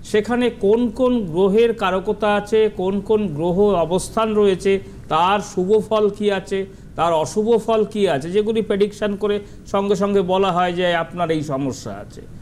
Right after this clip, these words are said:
সেটা কিন্তু সেই প্রেডিকশন দেখেই কিন্তু সেই গো-, মানে অবস্থান দেখে গ্রহের কিন্তু বলা হয়। সুতরাং সেই জায়গাটা যারা কমপ্লিট করতে পেরেছেন বা কমপ্লিট করতে পারবেন,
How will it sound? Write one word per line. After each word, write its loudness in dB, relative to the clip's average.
সেটা 0
কিন্তু 0
সেই 0
প্রেডিকশন -2
দেখেই 2
কিন্তু 2
সেই 0
গো-, 0
মানে 0
অবস্থান 0
দেখে 2
গ্রহের 2
কিন্তু -2
বলা 0
হয়। -12
সুতরাং 0
সেই 2
জায়গাটা 0
যারা 0
কমপ্লিট -2
করতে 0
পেরেছেন -4
বা 0
কমপ্লিট 0
করতে 0
পারবেন, 2